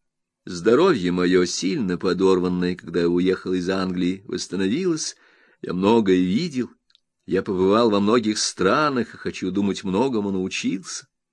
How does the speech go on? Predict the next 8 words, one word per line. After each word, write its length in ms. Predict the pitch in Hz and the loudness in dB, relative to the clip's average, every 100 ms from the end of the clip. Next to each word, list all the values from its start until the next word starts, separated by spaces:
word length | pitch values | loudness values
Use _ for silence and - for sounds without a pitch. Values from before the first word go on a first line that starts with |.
| _ _ _ _ _ _ _ _ _ _ _ _ _ | _ _ _ _ _ _ _ _ _ _ _ _ _
Мне 260 | - 156 185 | -6 -2 -2
кажется, 600 | 175 190 175 180 - 180 | 0 0 0 -2 0 2
я 320 | 175 180 180 | 4 4 4
рассказал 800 | 175 175 - 170 160 175 175 170 | 4 0 -2 -4 0 2 2 0
все, 580 | - - 175 175 151 113 | -2 -2 2 4 4 2
что 400 | - - 107 104 | -2 0 2 2
считал 640 | - - 101 110 113 110 | 0 -6 -2 2 2 2
необходимым 960 | 107 110 - 104 104 120 135 104 92 | 2 0 -2 -4 -2 0 0 0 -2